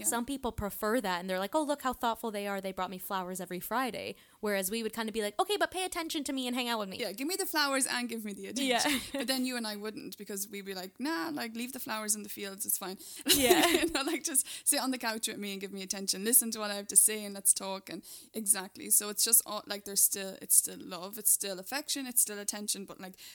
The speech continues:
Speaker 1: they're very, very different. And it just depends on the person. We're all different. We all have different personalities. And that's the thing. Like, you can be in a relationship with someone who has a completely different personality to you. And the relationship may be great and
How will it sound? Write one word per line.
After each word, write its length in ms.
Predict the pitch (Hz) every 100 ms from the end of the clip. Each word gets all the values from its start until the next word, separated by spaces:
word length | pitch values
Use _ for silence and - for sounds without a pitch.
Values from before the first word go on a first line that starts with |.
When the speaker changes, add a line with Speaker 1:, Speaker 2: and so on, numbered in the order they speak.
| -
Speaker 1:
they're 160 | 220 214
very, 360 | 214 214 208
very 260 | 190 170 175
different. 420 | - - 180 185
And 80 | 277
it 40 |
just 160 | 381 370
depends 320 | 453 339 285
on 120 | 226
the 60 | 190
person. 380 | 196 202 - 180
We're 100 | 196
all 140 | 262
different. 360 | 240 214 208 185
We 100 | 190
all 120 | 202
have 200 | 208 202 - - _
different 320 | 233 226 247
personalities. 840 | 233 214 202 190 190 190 196 190 - - -
And 100 | 226
that's 220 | 247 - -
the 120 | 311
thing. 360 | - 226 180 165
Like, 220 | 180 202
you 140 | 226 _ -
can 260 | 220 214
be 240 | 208 233 240
in 80 | 220
a 40 |
relationship 520 | 208 202 214 208 196 -
with 120 | -
someone 360 | 285 277 247 - - -
who 60 |
has 140 | 220 226
a 40 |
completely 420 | 214 202 208 196
different 320 | 196 190 190 185
personality 640 | 180 - 190 180 185 196
to 180 | - 233
you. 320 | 220 185 185 - -
And 160 | - 302
the 60 | 302
relationship 580 | 285 277 285 269 269
may 120 | 240 233
be 80 | 220
great 460 | - 247 254 233 -
and 160 | 226